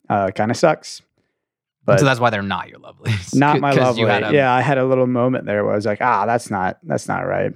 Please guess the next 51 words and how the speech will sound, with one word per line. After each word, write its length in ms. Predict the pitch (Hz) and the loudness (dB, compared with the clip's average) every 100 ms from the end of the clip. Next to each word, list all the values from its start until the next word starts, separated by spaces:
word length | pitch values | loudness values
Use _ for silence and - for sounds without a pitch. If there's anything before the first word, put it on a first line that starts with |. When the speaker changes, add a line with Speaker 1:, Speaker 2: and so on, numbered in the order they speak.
| 101 | -4
Speaker 2:
<laughs> 100 | - | 0
Speaker 1:
Um, 640 | 107 107 101 98 95 98 | 2 2 2 0 -4 -4
but 140 | - 139 | 0 2
anyways, 480 | 147 135 117 110 101 | 2 0 0 -2 -2
man, 380 | 110 110 110 113 _ _ - | -4 -4 -4 -8 _ _ 0
yeah, 140 | 156 | 2
the 100 | 131 | 0
snail 280 | - 156 156 | -4 0 2
is 100 | 127 | 2
my 80 | 143 | 2
lovely 380 | 135 131 131 117 | 4 2 0 -2
for 180 | 127 | -2
sure. 580 | 113 - 123 120 117 113 - | -4 0 2 2 0 -4 -6
Uh, 360 | 117 107 104 101 | 0 2 2 0
and 100 | 107 | -2
I'm 120 | 117 | -4
glad 600 | 117 117 113 110 110 107 - | 2 4 4 2 0 -4 -14
he 460 | - 117 113 113 | -6 -4 -2 -4
finally 340 | 107 131 147 165 | -2 -2 0 0
was, 140 | 156 | 0
like, 140 | 165 165 | 0 0
a 40 | |
part 240 | - 156 156 | 0 0 2
of 180 | 143 - - | -2 -6 -6
one 180 | 143 139 | -2 0
of 80 | 127 | 2
the 80 | |
episodes 400 | 120 - 113 92 | 0 0 -2 -2
in 80 | 107 | -4
a 60 | 101 | -2
real 180 | 107 107 | 2 4
way. 320 | 107 117 98 _ _ | 4 2 0 _ _
Speaker 2:
Yeah, 200 | 113 123 92 | -4 -4 -4
it's, 260 | 147 143 - | -4 -4 -2
and 180 | - 156 | 2 4
he, 100 | 165 | 4
Speaker 1:
Um, 80 | - | 4
Speaker 2:
he 160 | 131 | 2
will 180 | 139 120 | 2 2
be 260 | 101 92 95 | -2 -6 -8
again, 460 | - 92 73 85 - - | -12 -12 -12 -16 -14 -4
Speaker 1:
Yeah. 200 | 107 104 | -2 -2
Speaker 2:
for 100 | 101 | -4
sure. 340 | - 82 82 - _ | -8 -12 -14 -18 _
Speaker 1:
We've 140 | 156 147 | 4 6
got 280 | 175 165 - - | 4 2 -4 -2
our 120 | 147 | -2
call 320 | - 160 156 | 2 4 4
to 160 | - 156 | 4 2
adventure, 440 | 120 127 - 127 | 2 0 0 -2
though, 380 | 101 98 95 95 | 0 0 -2 -4